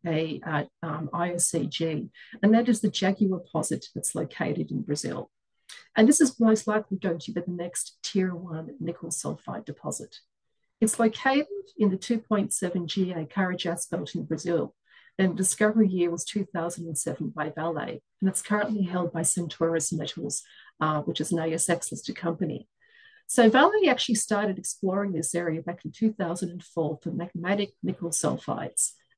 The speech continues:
and they noted nickel sol anomalies over discrete mag features. They also noted that they had coincident mag and E M or conductor responses, but the target was subsequently downgraded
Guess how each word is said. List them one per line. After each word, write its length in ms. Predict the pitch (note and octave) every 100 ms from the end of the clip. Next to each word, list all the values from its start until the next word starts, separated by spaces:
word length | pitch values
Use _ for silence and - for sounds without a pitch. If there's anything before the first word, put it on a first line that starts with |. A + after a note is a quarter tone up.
| G3+
and 120 | G#3
they 100 | G#3
noted 400 | A3 B3 C4+ -
nickel 300 | G#3 B3+ C#4+
sol 340 | - A3 G3
anomalies 720 | F#3 E3+ G#3+ E3 - - - -
over 220 | G3 G#3+
discrete 520 | A3+ - - F3 E3
mag 260 | F3 G3 A3+ -
features. 580 | E3+ - - - - - _ _ _ _
They 120 | G#3+
also 260 | B3+ D4+ F4
noted 420 | C4 E3+ F3 E3+
that 160 | E3+ -
they 80 | E3+
had 220 | - D#3+ -
coincident 520 | F3 E3 - - -
mag 340 | E3+ D#3+ D3+ E3 _ -
and 280 | E3 E3+ -
E 160 | E3+ E3+
M 180 | E3 E3
or 80 | D#3
conductor 500 | F#3 D3+ D3+ - D#3+
responses, 840 | D#3 - E3+ G3+ - - - - _ _ _
but 120 | A3+ A3+
the 60 |
target 520 | A#3 - B3+ D#4+ D4 -
was 120 | A3
subsequently 640 | A3+ G#3+ - A3 - A#3
downgraded 920 | F#3 A3 D4+ D4 D#3+ F#3 D#3+ D#3+ F3+